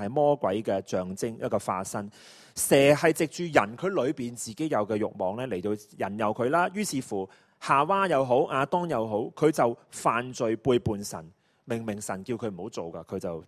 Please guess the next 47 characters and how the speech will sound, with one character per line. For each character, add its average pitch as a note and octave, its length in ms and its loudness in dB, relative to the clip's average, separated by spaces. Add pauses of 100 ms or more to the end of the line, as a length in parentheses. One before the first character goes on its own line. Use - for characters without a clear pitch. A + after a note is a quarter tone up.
(120)
偏 B2+ 180 -4
去 G#2 180 -4
做 D#2+ 240 -12
咗 D#2 200 -14
啦。 F2 100 -14 (520)
嗱， C#3 180 4
原 C3+ 180 -2
本 D#3 160 0
呢， A3+ 180 0 (540)
仲 D3 220 0
係 C#3+ 180 4 (460)
甜 A#2 260 2
言 A2 140 -2
蜜 B2 60 -4
語， B2 340 -2
言 G2+ 220 -4
猶 F#2+ 160 0
在 A2+ 140 0
耳 G#2 400 0
啊。 C3 140 -10
喺 B2+ 80 -2
上 G#2+ 280 -2
一 A#2+ 40 -4
章， B2 300 -4 (260)
而 B2+ 100 -8
亞 B2 240 -4
當 C#3+ 180 0
話： A#2+ 140 -6
「骨 E3 140 -8
中 D#3 200 -8
嘅 A#2+ 80 -2
骨， - 140 0 (240)
肉 B2+ 120 0 (100)
中 A#2+ 180 -4
嘅 F#2+ 140 -6
肉。」 F2 180 -8 (320)
但 F#3+ 160 2
係 G3 140 2
到 G#3+ 200 4
神 B2+ 400 0
去 D3+ 140 0
問 E3+ 400 0
佢 D#3+ 160 2
哋 F3 120 4
嘅 F3 100 4
時 A#2+ 200 -4
候： C3+ 140 4